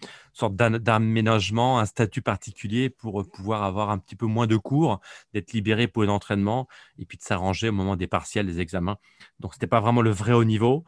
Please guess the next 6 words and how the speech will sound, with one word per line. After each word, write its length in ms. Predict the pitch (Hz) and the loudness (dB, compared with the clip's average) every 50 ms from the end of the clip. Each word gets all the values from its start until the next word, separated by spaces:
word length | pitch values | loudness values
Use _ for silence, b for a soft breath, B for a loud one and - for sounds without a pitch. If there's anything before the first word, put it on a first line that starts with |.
| B B B B B - | B B B B B -8
mais, 360 | - 104 104 117 127 139 139 | -4 0 2 4 4 6 4
euh, 640 | 120 110 104 101 101 101 101 98 98 98 95 95 98 | 4 4 4 4 4 2 2 2 2 2 0 0 -2
ce 200 | 95 - - - | -4 -6 -2 0
haut 160 | 120 127 135 127 | 2 2 4 4
niveau 360 | 131 131 127 117 131 139 135 | 4 4 4 6 6 4 6
universitaire 1000 | 123 123 113 123 117 101 - - 110 - 127 131 143 147 147 147 151 156 131 | 4 4 2 2 0 0 -4 -8 -4 -2 0 0 0 0 -2 -4 -4 -6 -6